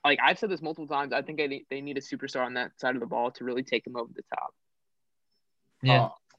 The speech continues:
Speaker 2: Yeah.
Speaker 3: I'm gonna say ha-, getting Matthew Stafford will make the Colts, will make the A F C so much more competitive. I mean, but as long as Patrick Mahomes and the Kansas City Chiefs are in the A F C,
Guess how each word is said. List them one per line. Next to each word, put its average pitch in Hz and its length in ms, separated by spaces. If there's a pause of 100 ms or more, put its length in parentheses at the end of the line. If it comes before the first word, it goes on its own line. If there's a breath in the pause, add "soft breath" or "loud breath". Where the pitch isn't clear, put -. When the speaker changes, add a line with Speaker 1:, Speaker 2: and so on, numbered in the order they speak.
(100)
Speaker 2:
Yeah. - 180 (480)
Speaker 3:
I'm 123 160
gonna 180 180
say 127 500 (520)
ha-, 120 240
getting 156 280
Matthew 135 360
Stafford 127 680
will 117 140
make 120 360 (140)
the 120 180
Colts, 113 580
will 131 100
make 180 240
the 117 220
A 123 60
F 123 100
C 123 120
so 120 220
much 117 240
more 113 100
competitive. 107 720
I 107 60
mean, 107 300 (260)
but 117 80
as 120 100
long 160 160
as 160 120
Patrick 123 480
Mahomes 107 640
and 101 100
the 104 60
Kansas 131 340
City 139 220
Chiefs 110 380
are 107 200
in 120 140
the 127 160
A 107 200
F 104 80
C, 101 360